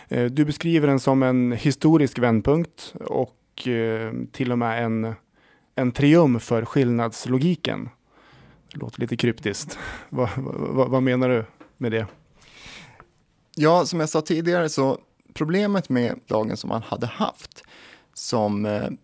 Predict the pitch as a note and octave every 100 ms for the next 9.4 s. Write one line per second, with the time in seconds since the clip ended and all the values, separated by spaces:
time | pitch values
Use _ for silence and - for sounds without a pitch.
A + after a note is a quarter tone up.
0 | - B2+ G#2 - F#2+ B1+ B1+ - - -
1 | C2 A2 A2 A#2+ D#3+ - - - _ _
2 | - - B2+ A2 - - - _ _ _
3 | _ _ _ - B2 A#2 A#2+ - E3 G#2
4 | A#2 F3+ F3+ - - G#2+ - C#3 D3+ A2
5 | G#2 C3 D3 A2+ C3 - - A2 A2+ A2
6 | A2+ C#3 A#2 B2 A#3+ - - A2+ _ _
7 | C#3 C3 A2 - C2 B1+ - - C2 A2
8 | - - - A2 A2 A#2 C#3 C3 C3+ -
9 | A#2 D3 F3 -